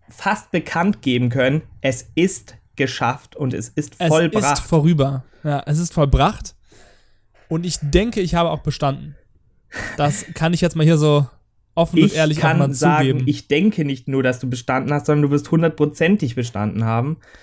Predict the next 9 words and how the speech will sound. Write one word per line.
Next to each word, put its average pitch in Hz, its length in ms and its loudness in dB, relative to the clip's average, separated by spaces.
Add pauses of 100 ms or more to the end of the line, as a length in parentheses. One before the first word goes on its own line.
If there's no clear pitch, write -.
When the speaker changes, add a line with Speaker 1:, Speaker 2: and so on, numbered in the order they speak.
(380)
Speaker 1:
Und 156 400 2 (1400)
sie 151 200 4
wird 160 120 0
auch 156 80 4
noch 160 100 4
sehr 156 220 0
gut 196 240 2
werden, 113 260 4
vermutlich. 107 640 0